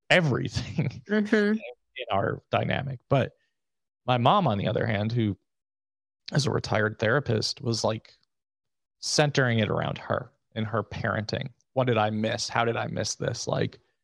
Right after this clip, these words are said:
Speaker 1: um, "No, I don't think this could be accurate. Um, no, I didn't notice this." And I'm like, "I'm not asking you for any of this right now. You know, like, "I don't, it's not what I need from you," is, uh, is how this makes you feel in terms of
Speaker 2: Mm-hmm.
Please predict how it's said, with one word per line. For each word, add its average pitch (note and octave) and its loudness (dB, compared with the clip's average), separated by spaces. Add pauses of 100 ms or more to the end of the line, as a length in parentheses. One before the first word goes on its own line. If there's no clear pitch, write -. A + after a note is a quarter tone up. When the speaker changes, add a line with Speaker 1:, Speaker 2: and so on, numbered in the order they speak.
(720)
Speaker 1:
um, - 0 (120)
"No, D3+ 4
I B2 4
don't A#2 0
think B2 0
this - -4
could - -4
be - 0
accurate. - -4
Um, A2 -2
no, D#3 2
I C#3+ 4
didn't B2 2
notice A2 0
this." - -6
And G2 -6
I'm B2+ 0
like, C#3 -2
"I'm C3 -2
not D3 2
asking B2 -2
you G2 -6
for - -6
any A2+ -2
of G#2 -6
this - -6
right A2+ -4
now. - -8
You - -12
know, A2 0
like, - 0
"I A2+ 4
don't, A2 2 (720)
it's - -8
not A#2 4
what A2+ 4
I A#2 0
need - -4
from - -6
you," G1+ -6 (240)
is, G#2+ -4
uh, - 2 (680)
is G#2 0 (380)
how B2+ 4
this G#2 2
makes - -4
you G#2+ -2
feel F#2+ -4 (120)
in A2 -8
terms G3+ 2
of G#3+ 0
Speaker 2:
Mm-hmm. G#3 0